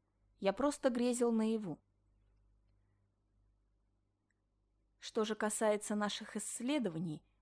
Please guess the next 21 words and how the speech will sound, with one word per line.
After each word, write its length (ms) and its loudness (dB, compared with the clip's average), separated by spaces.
то 80 2
они 220 4
весьма 340 0
далеки 360 0
от 160 -2
завершения. 680 -8
Мы 160 4
ничего 520 4
ни 120 6
от 160 2
кого 260 2
не 120 2
скрываем, 640 -2
но 200 0
сейчас 640 -4
мы 160 -2
вступили 480 -2
в 80 -2
совершенно 680 2
неизведанную 840 4
область. 600 -6